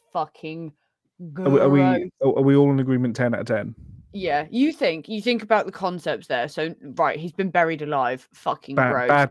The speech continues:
Speaker 2: bad
Speaker 1: Ooh.
Speaker 2: time.
Speaker 1: Fucking nearly freed him, but that's already creepy because it's like, who the fuck is digging him out? It's gonna be, like, some grave robber or something. That's
Speaker 2: No, but
Speaker 1: scary
Speaker 2: maybe,
Speaker 1: in
Speaker 2: you know,
Speaker 1: itself.
Speaker 2: buried alive, but the elaborate, the prankster's like, "Oh, I'm not really gonna
Speaker 1: Oh,
Speaker 2: kill him, I'll
Speaker 1: better get
Speaker 2: save
Speaker 1: him
Speaker 2: him."
Speaker 1: out.
Speaker 2: Yeah.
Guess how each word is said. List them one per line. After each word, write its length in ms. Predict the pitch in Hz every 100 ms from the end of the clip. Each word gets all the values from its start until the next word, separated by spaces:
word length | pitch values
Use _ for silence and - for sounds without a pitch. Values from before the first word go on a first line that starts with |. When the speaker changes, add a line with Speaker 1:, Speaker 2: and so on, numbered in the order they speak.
| -
Speaker 2:
bad 200 | 139 135
Speaker 1:
Ooh. 20 |
Speaker 2:
time. 320 | - 113 101 - _ _ _ _ _ _ _ - -
Speaker 1:
Fucking 360 | 330 285 277 254
nearly 280 | 277 285 285
freed 300 | - 294 226
him, 120 | 180
but 100 | 208
that's 220 | 285 302 339
already 380 | 294 302 285
creepy 380 | - 277 277 226
because 260 | 185 208 190
it's 80 | 202
like, 140 | 180
who 140 | 202 220
the 80 |
fuck 260 | 220 220 202
is 60 | 185
digging 320 | 196 180 180
him 120 | 170
out? 240 | 151 113 -
It's 140 | -
gonna 160 | 185 180
be, 160 | 175 165
like, 240 | 160 143
some 200 | - 160
grave 300 | 156 147 131
robber 260 | 139 - 113
or 60 |
something. 340 | 151 123 117 123
That's 120 | 180
Speaker 2:
No, 40 | 202
but 40 |
Speaker 1:
scary 320 | 185 147 151 147
Speaker 2:
maybe, 60 |
Speaker 1:
in 40 | 131
Speaker 2:
you 60 | 196
know, 40 | 147
Speaker 1:
itself. 120 | 127
Speaker 2:
buried 220 | 202 196
alive, 280 | 175 143 127
but 100 | 147
the 60 | 151
elaborate, 440 | 151 156 - - -
the 80 | 147
prankster's 640 | - 170 160 - 147 120
like, 160 | 127 127
"Oh, 200 | 127 113 -
I'm 160 | 123 120 _ -
not 160 | 135 127
really 280 | 127 135 127
gonna 160 | 127
Speaker 1:
Oh, 120 | 170
Speaker 2:
kill 80 | 170
him, 0 |
I'll 40 | 165
Speaker 1:
better 140 | 170 165
get 80 |
Speaker 2:
save 100 | 180
Speaker 1:
him 100 | 170 190
Speaker 2:
him." 60 |
Speaker 1:
out. 360 | 170 175 175 - _ _ _
Speaker 2:
Yeah. 440 | 190 175 156 127